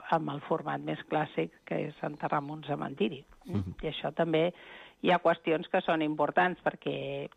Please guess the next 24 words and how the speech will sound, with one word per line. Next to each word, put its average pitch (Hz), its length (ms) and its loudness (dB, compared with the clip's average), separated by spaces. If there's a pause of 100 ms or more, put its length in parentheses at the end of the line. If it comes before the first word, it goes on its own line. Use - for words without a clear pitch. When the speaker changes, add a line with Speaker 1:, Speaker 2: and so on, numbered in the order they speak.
Speaker 1:
doncs, 135 460 -8 (180)
eh, 139 380 -4
determinades 143 640 0
persones, 196 460 4
doncs, 156 240 2
tenen 139 320 -4
creences 160 480 4
religioses 165 760 4 (100)
i 165 160 -2
no 151 180 4
volen 151 360 4
de 147 120 -8
cap 151 160 -4
manera 151 400 0 (100)
ser 139 140 -6
incinerats, 180 640 4 (560)
i 202 140 2 (280)
hi 147 80 2
ha 135 140 0
altres 143 380 0 (100)
que 160 120 2 (360)
és 156 260 -4
el 139 180 -2
re-, - 220 0